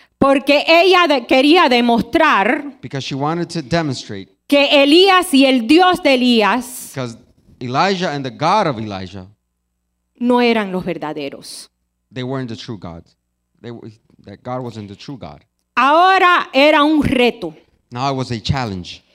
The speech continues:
Speaker 1: Y yo he escuchado muchos mensajes acerca de Elías.
Speaker 2: And I've heard a lot of sermons on Elijah.
Speaker 1: Y muchas personas se enojan con Elías porque Elías decide huir.
Speaker 2: And many people are upset at Elijah because he decides to flee.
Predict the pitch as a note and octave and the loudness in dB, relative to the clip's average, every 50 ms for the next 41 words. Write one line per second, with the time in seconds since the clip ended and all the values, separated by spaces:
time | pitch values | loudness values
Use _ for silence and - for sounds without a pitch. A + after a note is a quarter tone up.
0 | _ _ _ _ _ _ _ _ _ _ _ _ - D#4+ D#4+ D4+ D4 G4+ A4+ A#4 | _ _ _ _ _ _ _ _ _ _ _ _ 4 4 4 6 6 4 2 2
1 | A#4 A#4 A4+ G#4+ - G4 G4+ G4+ G#4 F#4 F4 E4+ F#4+ G4+ G4+ - G4 F4+ E4 D#4+ | 2 0 0 2 2 2 4 4 4 2 2 2 2 2 2 2 2 4 4 4
2 | D#4 D4+ C#4+ D4+ F4+ F4 F4+ F4 D#4+ D4+ C#4 C4+ B3 A#3 - C4 C4+ C#4 C4 D4+ | 4 4 4 2 2 4 4 4 4 4 4 2 0 0 0 0 0 0 0 0
3 | C#4 A#3 A3 A3+ A3+ A#3 A#3+ G#3+ F3 E3 F3 F3+ G3 - - G#3 - G3 G#3 G3+ | 0 2 2 2 2 2 2 2 0 0 -4 -8 -14 -14 -12 -10 -8 -6 -6 -8
4 | F3 D3+ D3+ D3 E3+ F#3+ F3+ D#3+ C3+ C3 C#3 E3 G3 A3 A3 G#3 F3+ D#3+ C#3+ A2+ | -8 -10 -10 -8 -6 -4 -4 -4 -2 0 2 2 4 4 4 2 2 0 -4 -6
5 | - - - - - D3+ C#3 B2+ B2 A#2+ A#2 - G2+ B2 A#2 A2+ A2 G#2+ G2 F#2+ | -10 -14 -16 -10 -6 -4 -2 -2 -2 -4 -6 -6 -8 -8 -6 -6 -6 -6 -8 -8
6 | F#2+ E2+ G2 F#2 - C#4 C4+ D4+ E4 G4 A4 G#4 G#4+ G#4+ G#4 G#4+ F#4+ F4+ - - | -10 -12 -14 -4 0 2 4 4 6 4 4 2 2 0 2 2 0 2 2 2
7 | F#4 F#4 F#4+ F4+ E4 - E4+ D#4 D4+ D#4+ F4 F4+ F4 E4 F4 E4+ D#4 C4+ - D4+ | 2 2 2 0 0 2 2 2 4 4 4 4 4 2 2 0 0 0 0 0
8 | C#4+ C#4+ C#4+ C#4+ C#4+ E4 F#4 F#4+ E4 C#4+ C4+ - - C4 B3+ A#3+ - C4 B3+ - | 0 2 2 2 4 4 4 4 4 2 0 0 -2 -2 -2 0 0 0 0 0
9 | - B3+ B3 B3+ C4+ D#4 F4 F4+ D4 C4+ C4+ C#4 C4+ - - - _ _ _ _ | 2 2 2 4 6 6 6 6 6 4 2 2 0 -4 -10 -18 _ _ _ _
10 | - G#3+ B3+ C#4 C#4+ - - E4 E4 D#4+ E4 D#4 D#4 D4+ D4 C#4 - - - C#4+ | -6 -2 0 0 0 0 2 4 6 6 6 6 6 4 4 2 0 0 2 4
11 | D4 D#4+ F#4 F#4+ F#4 G3 F#3+ - - - _ _ _ _ _ - B2 A#2+ C3 D3+ | 4 6 6 4 4 2 -2 -6 -12 -16 _ _ _ _ _ -14 -10 -6 -4 -4
12 | F3+ G3 F3 - G3 G#3 G3 F3 G3+ G3 F#3+ C#3 D2 - C#3 B2+ B2 - - C3 | -4 -4 -4 -4 -4 -6 -4 -4 -4 -4 -4 -6 -6 -6 -6 -6 -6 -8 -8 -10
13 | A#2+ - - - F#3+ F#3 F3+ D#3+ C3 C#3 C3+ B2+ A#2+ B2+ B2+ B2+ A#2 B2+ B2 A2+ | -10 -8 -4 0 2 2 2 2 0 -4 -6 -6 -6 -6 -6 -6 -8 -8 -12 -12
14 | A#2 - B2 A2+ C3 C#3+ C#3 C#3+ B2+ - D3+ C#3 C#3 - - - - B2 - - | -12 -12 -12 -12 -12 -14 -14 -14 -10 -8 -8 -8 -10 -10 -16 -20 -20 -20 -16 -12
15 | F3 E3 C3 G#2 - | -12 -12 -12 -14 -16